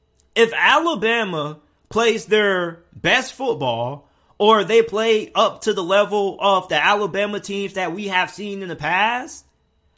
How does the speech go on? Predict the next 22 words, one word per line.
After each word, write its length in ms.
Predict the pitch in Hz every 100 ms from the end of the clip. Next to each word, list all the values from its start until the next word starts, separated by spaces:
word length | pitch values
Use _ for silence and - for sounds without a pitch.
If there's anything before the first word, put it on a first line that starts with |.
| _ _ -
I 140 | 185 240
don't 260 | 277 226
really 320 | 247 254 233
think 560 | 220 - 240 220 190 - _ _ -
there 240 | 180 226
should 220 | 226 226
be 200 | 165 208
too 200 | - 226
much 300 | 202 214 -
discussion 880 | 180 - - 226 202 165 139 135 135 _ _ _ -
about 440 | 190 202 190 170
who 220 | 151 226 220
will 200 | 196 170
win 220 | 185 170
this 200 | 156 131
game. 560 | 170 165 123 90 90 _ _ _ _ _ _ _ _ _ -
Ole 300 | 196 285 277
Miss 540 | 220 262 294 285 - _ _ _ -
is 220 | 214 208
one-dimensional 800 | 170 240 233 233 233 233 220 226
on 240 | 214 202 180
offense. 720 | 156 127 - 98 80 -